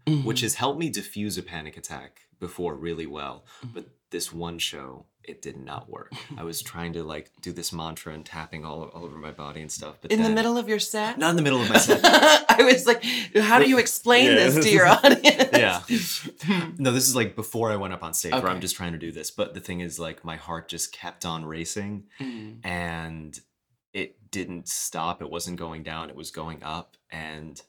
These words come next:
Speaker 2: my hearing was getting fuzzy.
Speaker 1: Mm-hmm.
Speaker 2: My eye, my vision was getting tunnely. I was sweating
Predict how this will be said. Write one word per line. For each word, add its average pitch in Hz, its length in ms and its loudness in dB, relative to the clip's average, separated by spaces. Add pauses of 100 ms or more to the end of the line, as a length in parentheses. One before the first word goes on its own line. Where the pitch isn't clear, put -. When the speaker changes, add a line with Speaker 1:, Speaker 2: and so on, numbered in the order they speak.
(140)
Speaker 2:
my 80 160 -12
hearing 95 540 -10
was 95 160 -8
getting 92 260 -8
fuzzy. 90 580 -10
Speaker 1:
Mm-hmm. 113 240 -12 (280)
Speaker 2:
My 80 440 -8
eye, 82 580 -2
my 85 160 -6
vision 90 380 -6
was 87 140 -6
getting 80 300 -8
tunnely. 92 640 -8 (420)
I 92 60 -10
was 80 200 -10
sweating 90 800 -2